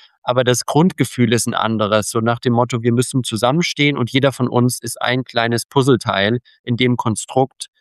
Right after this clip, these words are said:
Sicherheit und Krisenvorsorge. Das ist so der, der, der wesentliche Unterschied, den man vielleicht zu diesen Ländern ausmachen kann. Und du hast es eingangs angesprochen, die Bedrohungslage.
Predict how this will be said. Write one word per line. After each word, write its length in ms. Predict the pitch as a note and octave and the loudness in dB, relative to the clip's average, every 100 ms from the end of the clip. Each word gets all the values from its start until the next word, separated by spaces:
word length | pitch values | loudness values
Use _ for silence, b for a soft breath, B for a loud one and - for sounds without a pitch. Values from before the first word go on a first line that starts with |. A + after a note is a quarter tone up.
| _ _ - | _ _ -2
Sicherheit 640 | D#3+ D#3 C#3+ C3+ B2 B2 | 2 2 2 2 0 0
und 160 | B2 A2+ | -2 -2
Krisenvorsorge. 960 | C3+ C3+ A#2+ - G2+ F2+ F2+ F2+ F#2 | 0 2 2 2 0 2 2 2 -2
Das 200 | G#2+ - | -2 -2
ist 100 | A2+ | -4
so 100 | A2 | -2
der, 160 | G2+ G2+ | 0 -2
der, 180 | - | -4
der 160 | G2+ G#2+ | -4 0
wesentliche 560 | B2 C#3 C3+ A2 G#2+ A#2+ | 2 4 2 0 -2 -4
Unterschied, 680 | A#2 B2 A#2+ G2 F#2 F2+ - b b - | -2 0 0 0 -4 -10 -14 b b -2
den 120 | A2 | 0
man 160 | A2 | 0
vielleicht 300 | G2+ A2 G#2+ | 2 2 0
zu 80 | - | -4
diesen 340 | A2 A#2 - A2+ | -6 -6 -2 0
Ländern 340 | G#2 G#2 G2+ | 0 0 0
ausmachen 520 | F#2 G2 - F#2+ G2+ | 0 0 -2 -4 -4
kann. 340 | - G#2+ B2 D#3 B B B | -4 -2 0 -2 B B B
Und 140 | A#2+ | -2
du 40 | A#2+ | -2
hast 140 | B2 | -2
es 100 | A#2+ | -2
eingangs 380 | - B2+ C#3 C3 | -2 0 0 0
angesprochen, 600 | - C#3+ C#3+ - B2+ C3 | -2 0 -2 0 0 0
die 80 | B2 | -2
Bedrohungslage. 1000 | A2 - B2 B2 A#2 G#2+ A#2 C3+ C#3+ D#3+ | -6 0 2 2 2 0 2 2 2 2